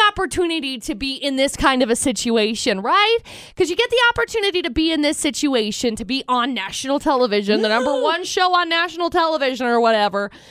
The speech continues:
Speaker 1: when it comes to food stuff.
Speaker 2: Oh, okay. I was like, uh, uh,
Speaker 1: No,
Speaker 2: fair.
Speaker 1: when it comes
Speaker 2: Right,
Speaker 1: to
Speaker 2: right,
Speaker 1: food
Speaker 2: right,
Speaker 1: stuff,
Speaker 2: right, right, right.
Speaker 1: one of the most well-known ones,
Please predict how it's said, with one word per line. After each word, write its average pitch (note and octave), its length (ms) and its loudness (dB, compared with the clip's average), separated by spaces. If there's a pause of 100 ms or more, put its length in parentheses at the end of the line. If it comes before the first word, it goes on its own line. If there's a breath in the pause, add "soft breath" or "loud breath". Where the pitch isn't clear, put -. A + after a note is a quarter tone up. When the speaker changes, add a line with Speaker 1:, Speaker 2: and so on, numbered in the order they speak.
(160 loud breath)
Speaker 1:
when A#3 100 -2
it B3+ 80 -2
comes D4 300 -2
to F4 100 -4
food D#4 380 0
stuff. G3 380 2
Speaker 2:
Oh, - 20 -2
okay. E3+ 140 -6
I F3+ 60 -2
was F3 120 -4
like, D3 180 -6
uh, C#3 40 -8
uh, C#3+ 520 -8 (340 soft breath)
Speaker 1:
No, C4+ 200 6
Speaker 2:
fair. A#3+ 80 6
Speaker 1:
when B3+ 100 2
it A#3+ 80 -4
comes D#4+ 180 2
Speaker 2:
Right, D#4 60 0
Speaker 1:
to F#4 60 4
Speaker 2:
right, - 100 2
Speaker 1:
food G4+ 100 6
Speaker 2:
right, F#4 120 0
Speaker 1:
stuff, F3+ 360 4
Speaker 2:
right, - 200 -14
right, D#3+ 200 0
right. C#4 60 -2
Speaker 1:
one E4+ 160 2
of E4+ 80 -2
the D#4+ 120 -2
most D#4+ 440 -2
well-known D#4 720 0
ones, A3 580 0